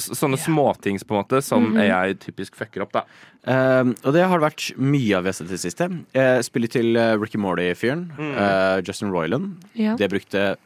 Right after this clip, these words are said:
Speaker 3: A I art flere steder,
Speaker 1: Mm.
Speaker 2: Nei.
Speaker 3: og hadde også en hel karakter som var A I-generert, til og med stemmeskuespillet var A I-generert.
Speaker 1: Mm.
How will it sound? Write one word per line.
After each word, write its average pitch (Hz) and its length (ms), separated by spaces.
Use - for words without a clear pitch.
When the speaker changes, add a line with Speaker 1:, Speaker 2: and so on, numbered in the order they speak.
Speaker 3:
A 101 380
I 101 120
art 151 280
flere 104 500
steder, 127 380
Speaker 1:
Mm. 139 180
Speaker 2:
Nei. 175 320
Speaker 3:
og 123 120
hadde 123 260
også - 380
en 107 160
hel 104 180
karakter 110 480
som 127 260
var 92 340
A 95 140
I-generert, 90 1120
til 110 160
og 101 60
med 98 100
stemmeskuespillet 107 880
var 104 140
A 90 120
I-generert. 80 540
Speaker 1:
Mm. 107 300